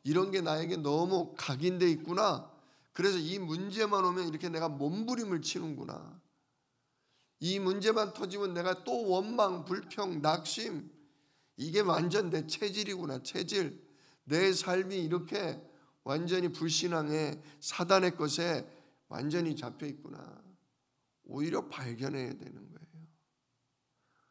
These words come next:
하나님이 문제를 허락하는 게 안 사랑하기 때문에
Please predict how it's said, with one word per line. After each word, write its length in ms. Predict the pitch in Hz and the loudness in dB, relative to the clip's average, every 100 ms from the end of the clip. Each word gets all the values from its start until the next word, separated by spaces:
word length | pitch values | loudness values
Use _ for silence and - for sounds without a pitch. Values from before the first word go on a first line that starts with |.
| _ _ - | _ _ -2
하나님이 540 | - 240 208 185 160 - - _ _ _ _ _ _ _ _ _ _ _ | 2 2 4 2 0 -6 -20 _ _ _ _ _ _ _ _ _ _ _
문제를 920 | 147 196 190 190 170 170 156 131 - - | -2 2 6 6 6 4 2 0 -8 -2
허락하는 520 | 202 214 - 175 175 147 | 2 4 2 0 2 2
게 380 | 131 139 127 - - | 2 2 -2 -6 -4
안 240 | 131 160 | 0 2
사랑하기 640 | 170 170 165 156 143 139 | 4 2 2 2 0 -2
때문에 500 | 139 131 127 180 247 | -2 -2 -2 -6 -8